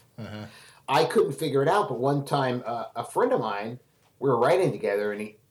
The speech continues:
Speaker 2: or no, he was asking me to help him with something. This was years and years ago. And he said, "Well, you're really good with theme." And I'm like, "I am?" 'Cause I ha-, I had no idea that I was good at it.
Speaker 1: Hmm.
Speaker 2: And so I, I,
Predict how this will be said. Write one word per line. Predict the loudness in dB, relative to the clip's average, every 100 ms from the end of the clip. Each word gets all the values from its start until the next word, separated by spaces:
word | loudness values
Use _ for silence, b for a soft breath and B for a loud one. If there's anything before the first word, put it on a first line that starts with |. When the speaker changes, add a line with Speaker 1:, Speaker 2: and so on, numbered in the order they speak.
| _
Speaker 2:
or | -6 -4 0
no, | 2 4 4
he | 0
was | -2 -2 -4 -6
asking | -4 -4 -2
me | -2
to | 0
help | -2 -2
him | -4
with | -4 -8
something. | -10 -12 -16 -14 -10
This | -6
was | -2 -4 -4 -14
years | -8 -6 -6
and | -8
years | -12 -12
ago. | -12 -14 -16 B B B B
And | -4 0
he | 0
said, | 2 0 0 -6 B
"Well, | 0 2
you're | 2
really | 2 2 4
good | 2 2
with | -2 -4
theme." | -8 -8 -10 -16 _ _ _ _ _ _
And | -6 -2
I'm |
like, | -2 -4 -6
"I | -6
am?" | -4 -2 -2 -4 -12 _ _ _ _ -2
'Cause | 2 4
I |
ha-, | 4 2
I | 4
had | 4
no | 2 2
idea | 0 -4 -10 -12
that | -10 -8
I | -8
was | -8 -12 -12
good | -8 -8
at | -8
it. | -12 -16 -20 _ _ _ _ b b b b
Speaker 1:
Hmm. | -4
Speaker 2:
And | -4 2
so | 4 6
I, | 6 4 -2 -6 -2
I, | -2 -2